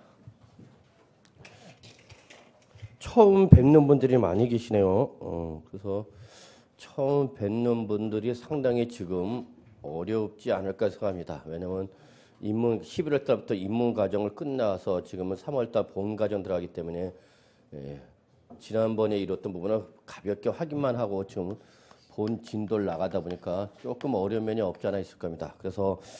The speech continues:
다음, 처음 공부하신 분은 다음 주 오실 때 지난 일월 달 강의 내-, 강의 나갔던 걸 좀 먼저 보고 오셔야만 조금 쫓아오기가 쉽지 않을 것 합니다.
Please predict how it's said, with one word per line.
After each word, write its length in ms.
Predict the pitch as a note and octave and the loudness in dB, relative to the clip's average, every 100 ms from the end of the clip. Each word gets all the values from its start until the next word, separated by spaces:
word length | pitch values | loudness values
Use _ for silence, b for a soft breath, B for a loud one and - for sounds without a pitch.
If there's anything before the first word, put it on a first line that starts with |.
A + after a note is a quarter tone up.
| B B - | B B -6
다음, 300 | G2 G#2 - - | 2 2 2 -8
처음 360 | - G#3 F#3+ | 2 4 4
공부하신 540 | F3 B2+ C#3 C#3 C#3 B2 | 4 2 6 6 6 2
분은 280 | A2+ A2 A2 | 4 4 2
다음 300 | F#2+ G#2+ A#2 | 0 0 0
주 120 | B2+ | 2
오실 320 | G2 G2+ G#2 | 2 0 -4
때 320 | G#2 F2+ C#3+ - b b b b | 0 0 0 -4 b b b b
지난 320 | - A2 A#2+ G#2 | -10 2 4 4
일월 360 | G#2 C3+ C#3+ | 2 2 2
달 140 | D3 C3+ | 4 2
강의 320 | - G2 A2+ | 0 -2 2
내-, 280 | A#2 A2 - - | 4 4 0 -6
강의 300 | - F#2+ A2 | -16 -6 -2
나갔던 440 | A2 F2 G2+ - F#2+ | 0 2 0 0 -4
걸 120 | G2 | -4
좀 200 | - A2 A2 B B B | -4 -6 -6 B B B
먼저 360 | - F#2+ G#2 A2+ | -6 -4 0 0
보고 500 | A#2 G#2 G2+ A#2+ F#2+ | 0 -2 -2 0 0
오셔야만 540 | F2+ G2 A#2+ G2 G2 F#2+ | -2 -4 -2 0 -2 -4
조금 340 | F#2 - A2 | -10 -8 -6
쫓아오기가 600 | - D3 - D3+ B2 F#2+ F#2+ | -4 -6 -4 -4 -2 -2 -4
쉽지 320 | - - C3 | -6 -8 -4
않을 180 | G#2+ F#2+ | -4 -4
것 180 | F#2+ | -6
합니다. 380 | F#2+ E2 D2+ D2+ | -6 -8 -8 -12